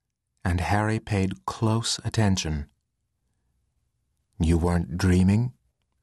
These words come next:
"No. I was awake. I couldn't sleep, and I'd gotten up for a glass of water.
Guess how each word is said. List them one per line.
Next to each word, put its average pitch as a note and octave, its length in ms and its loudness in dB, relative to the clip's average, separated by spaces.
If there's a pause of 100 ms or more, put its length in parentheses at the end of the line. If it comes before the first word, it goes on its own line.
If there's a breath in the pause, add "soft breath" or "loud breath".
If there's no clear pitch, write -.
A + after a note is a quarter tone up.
(1300)
"No. C#3 440 2 (1200 soft breath)
I A2 100 2
was A#2+ 140 2
awake. G2 500 -2 (1000 soft breath)
I B2 80 0
couldn't A2+ 300 0
sleep, - 440 0 (720 soft breath)
and G#2+ 180 0
I'd G#2+ 200 -2
gotten C3 260 2
up - 160 -2
for - 140 -2
a G#2+ 60 0
glass G#2+ 340 0
of G2+ 80 -8
water. A2 460 0